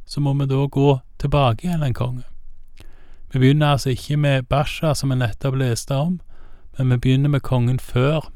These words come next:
Nadab, som regjerte i kun to år.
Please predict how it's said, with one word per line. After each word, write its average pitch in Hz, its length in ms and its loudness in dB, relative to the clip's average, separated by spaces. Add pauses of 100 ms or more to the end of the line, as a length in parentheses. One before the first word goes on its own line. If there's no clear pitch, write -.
(240)
Nadab, 135 680 2 (300)
som 139 240 -4
regjerte 127 640 -2
i 123 60 -4
kun 127 440 -6
to 127 140 -2 (120)
år. 127 140 -8